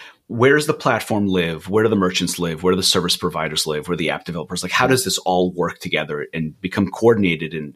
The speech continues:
in the right direction together to make it all better? So for me, the, the, the promise of Web three and the problems, the, the promise of crypto tokens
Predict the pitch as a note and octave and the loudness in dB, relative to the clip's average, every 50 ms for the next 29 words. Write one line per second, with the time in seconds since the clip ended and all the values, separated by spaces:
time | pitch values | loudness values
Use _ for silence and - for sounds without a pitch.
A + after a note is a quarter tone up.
0 | _ - F2+ F2 E2 F2 F2 D#2+ - - D#2+ D2+ C#2+ - - C#2 A#1+ - - B1+ | _ -6 -6 -4 0 0 0 0 -2 -4 -4 -4 -2 -2 -2 -4 -4 -8 -12 -12
1 | B1 C2 C2+ - - F#2 D#2+ D#2 - D2+ D2 D#2 - - - - - _ _ - | -12 -12 -12 -4 -2 0 0 0 0 0 0 0 -2 -6 -12 -12 -16 _ _ -20
2 | - - - - - - - - - - - - - _ - - D#3 C#3 C3 B2+ | -20 -20 -18 -18 -16 -16 -16 -16 -14 -14 -16 -16 -10 _ 2 4 6 8 8 6
3 | B2+ C3 - _ _ _ _ _ _ _ _ _ _ _ - _ _ - - D3+ | 4 2 0 _ _ _ _ _ _ _ _ _ _ _ -20 _ _ 0 2 4
4 | C3 C3+ D#3+ F3 E3+ C#3+ G#2+ A#2+ G#2+ G2+ F#2+ - G#2+ A2+ G#2 F2 E2+ - _ G#2 | 4 6 6 4 4 4 4 2 2 2 0 -2 0 0 -2 -2 -4 -14 _ -6
5 | G2 G#2 G2 - _ - - - C#3 C#3+ D3+ C3+ F2 - - - - - - - | -6 -6 -6 -8 _ -10 0 2 4 4 4 2 0 -2 -4 -6 -4 -6 -6 -8
6 | - _ _ _ _ _ _ _ _ _ _ _ B2 A#2+ A2+ G#2 F#2 F2+ F#2+ G2 | -10 _ _ _ _ _ _ _ _ _ _ _ 2 2 2 2 -2 -8 -4 -2
7 | G#2+ G2 F#2+ F2+ - - - A#2 A#2 G2 F2+ D#2+ E2 - - F#2+ F2+ E2+ E2 - | 0 0 0 -2 -6 -8 -4 -2 -2 -2 -2 -4 -6 -6 -4 -4 -4 -4 -6 -4
8 | - F#2+ F#2 F2 E2+ E2 E2 D2+ - - - _ - - F2 G2+ - - G2+ G2 | -4 -2 -2 -2 -4 -4 -6 -8 -10 -12 -10 _ -12 -8 -6 -6 -6 -8 -10 -10
9 | - F2 E2 D#2 D2 D2 - _ - - D3 C3 A2 G2 - - - - F#2+ - | -8 -8 -8 -8 -10 -12 -12 _ 0 2 2 4 2 0 -2 -4 -6 -6 -10 -6
10 | - - A3+ A3+ - A2 F2 E2 - - - A#3+ - - - D2+ C#2+ D2+ - - | 2 2 2 2 2 -4 -6 -6 -6 -2 -2 -2 -2 -2 -8 -10 -8 -8 -10 -10
11 | - | -10